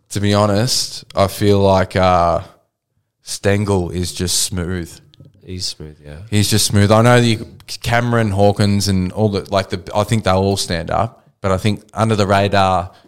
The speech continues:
Speaker 1: consistently really good, Stengel, bro. A small forward's a hard spot to play, and he makes the most of his opportunities. He's tough.
Speaker 2: He's a good player.
Speaker 1: He's a fucking good,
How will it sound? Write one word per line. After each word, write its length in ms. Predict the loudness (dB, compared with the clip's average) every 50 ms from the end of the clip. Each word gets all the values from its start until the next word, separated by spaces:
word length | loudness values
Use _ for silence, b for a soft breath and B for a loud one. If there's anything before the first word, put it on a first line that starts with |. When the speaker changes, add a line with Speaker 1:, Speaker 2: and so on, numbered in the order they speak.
| b b _
Speaker 1:
consistently 680 | -10 -8 -6 -2 0 0 0 0 -2 -2 0 0 0 0
really 400 | 2 2 2 4 2 2 0 -2
good, 520 | 0 2 2 2 2 0 -4 -10 -12 -10
Stengel, 560 | -10 -8 -2 0 0 0 0 0 -2 -4 -4
bro. 220 | -4 -2 -2 -2 -2 -2 -2
A 80 | -2 0
small 280 | 0 2 4 4 4
forward's 360 | 4 4 4 4 4 2 0
a 40 | -4
hard 480 | -4 0 2 4 4 2 0 -2 -8 b b b b b b b b _ -8
spot 260 | -2 0 0 0 0
to 60 | -6
play, 520 | -10 -2 2 2 2 2 2 0 -2 -4 -4 b b b b b b b _ _
and 80 | 2
he 60 | 4
makes 260 | 4 6 4 2 2 2
the 80 | 2
most 240 | 2 2 2 2 -2
of 60 | -4
his 100 | -2 -4
opportunities. 460 | -4 -4 -4 -6 -4 -2 -2 -2 -4
He's 140 | -6 -8 -10
tough. 520 | -10 -4 -2 0 0 -2 -2 -6 -14 -18 _ _ _ _ _ _
Speaker 2:
He's 180 | -16 -14 -14 -14
a 20 |
good 120 | -16 -20 -16
player. 300 | -14 -14 -12 -12 -14 -8
Speaker 1:
He's 120 | -6 -6 -6
a 40 | -6
fucking 400 | -4 -4 -4 -4 -4 -6 -6 0
good, 200 | 0 0 0